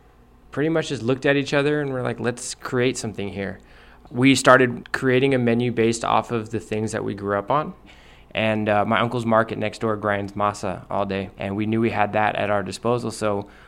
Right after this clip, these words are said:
we started creating handmade tortillas off of that masa,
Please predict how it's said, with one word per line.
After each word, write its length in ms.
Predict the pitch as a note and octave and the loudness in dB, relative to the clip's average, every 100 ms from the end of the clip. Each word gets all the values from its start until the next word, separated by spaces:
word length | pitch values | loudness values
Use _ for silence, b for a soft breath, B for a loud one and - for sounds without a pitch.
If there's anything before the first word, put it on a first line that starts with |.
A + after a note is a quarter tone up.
| B | B
we 80 | A2+ | -2
started 320 | A#2 B2 A#2 | 4 4 4
creating 540 | - A#2 A2 A2 G#2+ G#2+ | 0 0 0 0 -4 -6
handmade 380 | A2 A#2 A2+ A2 | -4 0 0 -2
tortillas 540 | G#2 - A#2+ G#2+ G2+ - | -8 -6 -4 -4 -4 -4
off 280 | G#2+ G#2+ | -4 -2
of 100 | A2 G2+ | -6 -6
that 320 | G2 - - | -6 -8 -8
masa, 600 | A2 A#2+ A#2+ F#2 G2 | -2 0 0 -4 -8